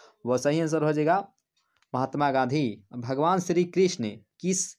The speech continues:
कवि के पूज्य थे, काफ़ी महत्वपूर्ण प्रश्न है दोस्तों कि भगवान श्री कृष्ण जो थे वह किस कवि के पूज्य थे। तो जो सूरदास थे वह सही आंसर हो जाएगा सूरदास, यानी कि ऑप्शन नंबर जो ए है वह सही आंसर हो जाएगा। और जूठन शीर्षक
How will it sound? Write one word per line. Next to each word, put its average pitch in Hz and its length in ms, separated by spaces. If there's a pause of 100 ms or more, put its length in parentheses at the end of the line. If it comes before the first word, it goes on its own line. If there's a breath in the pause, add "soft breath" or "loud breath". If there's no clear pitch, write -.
(360)
कवि 156 200
के 170 140
पूज्य 160 400
थे, 165 240
काफ़ी 151 380
महत्वपूर्ण 160 460
प्रश्न 165 280
है 160 60
दोस्तों 143 360
कि 143 200
भगवान 143 440
श्री 160 240
कृष्ण 156 360
जो 143 140
थे 110 360 (360 soft breath)
वह 131 180
किस 190 220
कवि 156 240
के 180 200
पूज्य 123 460
थे। 110 320 (400)
तो 135 80
जो 170 280
सूरदास 165 680
थे 117 260 (340)
वह 123 260
सही 151 400
आंसर 143 240
हो 127 100
जाएगा 143 200
सूरदास, 120 800 (340 soft breath)
यानी 127 120
कि 135 100
ऑप्शन 139 280
नंबर 165 160
जो 151 140
ए 156 240
है 117 200
वह 117 180
सही 135 280
आंसर 151 260
हो 143 100
जाएगा। 151 180
और 131 180
जूठन 147 360
शीर्षक 160 580